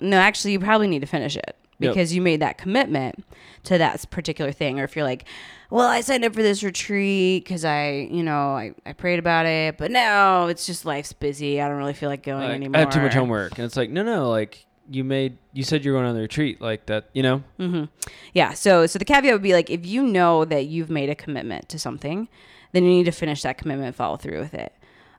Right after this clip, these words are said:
Speaker 1: Um, but if you're just in a period where, like, there's nothing you've committed to and you're just like, "I don't know, things are just kind of in a funk,"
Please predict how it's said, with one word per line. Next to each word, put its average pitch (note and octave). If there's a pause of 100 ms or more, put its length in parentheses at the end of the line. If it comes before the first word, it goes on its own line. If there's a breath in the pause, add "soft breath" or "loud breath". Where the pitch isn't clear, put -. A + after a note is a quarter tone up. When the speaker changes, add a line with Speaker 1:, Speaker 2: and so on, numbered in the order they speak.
(120)
Speaker 1:
Um, B2+
but E3+
if E3
you're E3
just F3
in D#3+
a D3
period A3
where, D3+
like, C3 (120)
there's D3+ (140)
nothing G#3+
you've D3+
committed C3+
to B2+
and C3
you're C3
just C3+
like, B2+
"I F3
don't C#4
know, D#4+
things F#3
are F#3
just F#3
kind E3+
of F3+
in F3+
a F3+
funk," F3